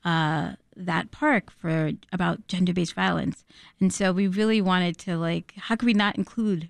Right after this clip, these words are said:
Rekia's story? That was also something I think that, that really, uh, played with us as we talked about violence against women. And so it, it, it, it definitely touched us, and to the point that we did a f-, march with the family, um, that, that later that year.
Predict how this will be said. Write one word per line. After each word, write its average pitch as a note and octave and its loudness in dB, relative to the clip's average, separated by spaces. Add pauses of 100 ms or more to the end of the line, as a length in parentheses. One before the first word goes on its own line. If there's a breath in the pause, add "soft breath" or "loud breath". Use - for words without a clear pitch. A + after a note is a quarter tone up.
Rekia's F#3 -2
story? D#3 -8 (120)
That G#3 0
was G3 2
also F3 -2
something F3 -6
I F3 -2
think F3 -2
that, D#3+ -2 (420 loud breath)
that F#3 0
really, F#3 2
uh, E3+ 0
played F#3 -2
with E3+ -4
us A3 2
as E3 -2
we F3 0
talked - -8
about D#3+ -6
violence E3+ -2
against F3 -4
women. E3 2 (420 loud breath)
And F3 2
so F3 0
it, G#3 -2
it, B3+ 0 (280)
it, A3+ 2
it G#3+ -4
definitely A3 2
touched - -8
us, E3 -2
and E3+ 0
to - -4
the F#3 0
point F#3 -4
that F3+ -2
we E3+ 0
did F3 -2
a - -4
f-, - -8
march E3+ 0
with G3 -6
the G3+ -4
family, G3+ 2 (380 loud breath)
um, E3+ 4
that, E3 -2
that - -8
later F3+ 0
that D#3+ -2
year. F3+ 0